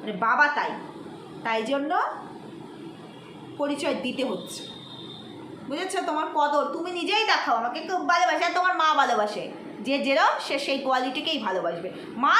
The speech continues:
তোমায় ভালোবাসে, কারণ মার জন্যই তুমি আজকে এই জায়গায়, মার জন্যই তুমি এরকম তৈরি হয়েছো। মার যদি শাসন থাকতো, তাহলে তার মেয়ে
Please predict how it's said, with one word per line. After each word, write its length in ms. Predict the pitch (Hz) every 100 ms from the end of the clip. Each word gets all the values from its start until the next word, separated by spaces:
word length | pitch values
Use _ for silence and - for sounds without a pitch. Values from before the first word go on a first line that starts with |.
| 508
তোমায় 280 | 480 339
ভালোবাসে, 420 | 240 208 214 175 -
কারণ 200 | 269 262
মার 300 | 254 269 240
জন্যই 320 | 269 302 359
তুমি 180 | 370 349
আজকে 260 | 330 -
এই 160 | 285 220
জায়গায়, 360 | 196 196 185 - - - -
মার 260 | 202 214
জন্যই 280 | 214 247 311
তুমি 160 | 349 311
এরকম 340 | 247 240 294
তৈরি 300 | 233 196 202
হয়েছো। 260 | 180 170 - -
মার 240 | 202 220 269
যদি 180 | 359 359
শাসন 340 | 330 277 -
থাকতো, 440 | 330 - - - -
তাহলে 180 | 262 254 -
তার 140 | 277 269
মেয়ে 440 | 226 285 294 269